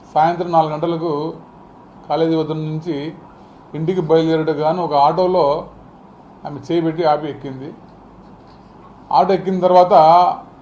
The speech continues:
ఆటోలో ఉండే ముద్దాయిలు వాళ్ళు ఈ రైల్వే కోడూరు చెందిన జయకృష్ణ ప్లస్ వాళ్ళ సొంత అక్క శిరీష మరియు శిరీష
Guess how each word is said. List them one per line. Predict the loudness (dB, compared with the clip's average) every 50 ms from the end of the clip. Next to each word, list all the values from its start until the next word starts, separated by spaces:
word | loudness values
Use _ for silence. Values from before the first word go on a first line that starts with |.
| -20 -10 -2 0 0
ఆటోలో | 0 2 0 2 2 2 2 2
ఉండే | 0 -2 0 0 2 2 0 0 -2 -6 -8 -10 -12 -14 -16 -18 -18 -20 -20 -20 -20 -14 -12
ముద్దాయిలు | -8 2 4 6 6 6 4 2 0 0 -2 -4 -6 -10 -16 -20 -20 -20 -20 -20 -20 -20 -20 -20 -20 -20 -20 -20 -20 -14 -12 -12 -12 -12 -16 -20 -20 -20 -20 -20 -20 -20 -20 -20 -20 -20 -20 -20 -20 -4 -2
వాళ్ళు | 0 0 2 0 0 0 -2 -2 -4 -6 -6 -6 -6
ఈ | -6 -6 -6 -8 -8
రైల్వే | -6 -4 0 0 2 4
కోడూరు | 4 2 2 2 0 -2 -4
చెందిన | -4 -4 0 2 4 4 4 4 2 0 -4 -8 -16 -20 -20 -20 -20 -20 -20 -20 -20 -20 -20 -20 -20 -20 -20 -20 -20 -20 -20 -20 -20 -20 -20 -20 -20 -20 -12 -6
జయకృష్ణ | -4 -4 -4 -4 -6 -10 -10 -8 -6 -6 -6 -6 -10 -14 -20 -20 -20 -20 -20 -20 -20 -20 -20 -20 -20 -18 -10
ప్లస్ | -8 -8 -6 -4 -2 0
వాళ్ళ | 0 0 0 -2 -4 -6
సొంత | -10 -10 -4 0 2 2 2 2 0 -2 -6 -8 -12 -12 -10 -8 -8
అక్క | -4 0 0 0 0 0 -6 -16 -20 -20 -20 -20 -20 -20 -20 -20 -20 -16 -14
శిరీష | -10 -6 -4 -6 -4 -4 -4 -6 -6 -6 -12 -20 -20 -20 -20 -20 -20 -20 -20 -20 -20 -20 -20 -16 -10
మరియు | -8 -8 -8 -8
శిరీష | -8 -10 -10 -8